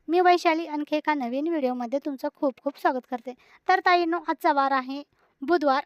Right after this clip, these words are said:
टायमिंग बघितलं तुम्ही, पहाटेचे वाजलेले आहेत पाच. तर फ्रीजमधून मी भाज्या वगैरे काढून ठेवल्यात, जे की आता तासभर तरी, अ, स्वयंपाक करायच्या अगोदर त्या मी काढून ठेवत असते. तर त्यानंतर म-,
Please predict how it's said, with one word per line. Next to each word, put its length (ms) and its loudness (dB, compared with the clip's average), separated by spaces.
टायमिंग 340 -4
बघितलं 340 -6
तुम्ही, 220 -10
पहाटेचे 420 -4
वाजलेले 280 -4
आहेत 220 -10
पाच. 180 0
तर 60 -6
फ्रीजमधून 540 -8
मी 320 -14
भाज्या 360 -6
वगैरे 220 -10
काढून 320 -6
ठेवल्यात, 460 -8
जे 80 -14
की 140 -16
आता 180 -14
तासभर 540 -10
तरी, 120 -6
अ, 380 -12
स्वयंपाक 340 -8
करायच्या 340 -8
अगोदर 260 -10
त्या 180 -8
मी 220 -12
काढून 240 -2
ठेवत 280 -6
असते. 240 -12
तर 240 -4
त्यानंतर 480 -6
म-, 380 -12